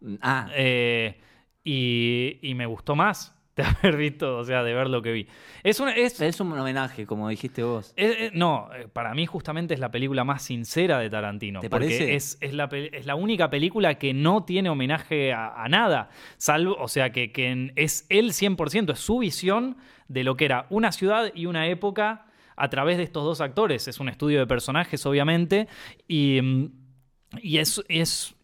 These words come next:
Speaker 2: eh, ah, loco, es tan buena. Eh,
Speaker 1: Hasta te, te excitaste, boludo.
Speaker 2: <laughs> Sí, sí.
Speaker 1: <laughs>
Speaker 2: Eh, no, eh, es, eh, realmente para... Yo, yo, yo creo que es de las mejores que hizo. Está ahí, ahí con Pulp Fiction para mí. Entiendo igual por qué podría no gustarle a la gente.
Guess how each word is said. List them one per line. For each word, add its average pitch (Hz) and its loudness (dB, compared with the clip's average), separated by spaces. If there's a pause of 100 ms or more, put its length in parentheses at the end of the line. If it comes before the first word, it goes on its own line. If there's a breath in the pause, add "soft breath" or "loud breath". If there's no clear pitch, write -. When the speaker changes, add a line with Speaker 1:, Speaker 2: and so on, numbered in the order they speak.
Speaker 2:
eh, 123 4 (540)
ah, 110 -10
loco, 107 -4
es 95 -6
tan 110 -2
buena. 110 0 (260 loud breath)
Eh, 123 4
Speaker 1:
Hasta 127 2
te, 127 0
te 143 -2
excitaste, 135 -2
boludo. 165 2
Speaker 2:
<laughs> - 4
Sí, 131 6
sí. 160 4 (240)
Speaker 1:
<laughs> 214 4
Speaker 2:
Eh, 123 4 (300 loud breath)
no, 170 6
eh, 170 4
es, - -2 (260)
eh, 107 -10
realmente 185 4
para... 131 2 (380)
Yo, 151 2
yo, 156 2
yo 156 -2
creo 185 2
que 165 0
es 147 0
de 147 2
las 127 0
mejores 143 0
que 139 0
hizo. 156 0
Está 160 2
ahí, 180 2
ahí 151 0
con 117 -4
Pulp 123 2
Fiction 135 -2
para 113 2
mí. 135 2
Entiendo 185 2
igual 196 2
por 165 0
qué 165 0
podría 151 2
no 139 2
gustarle 131 2
a 123 0
la 113 0
gente. 147 -2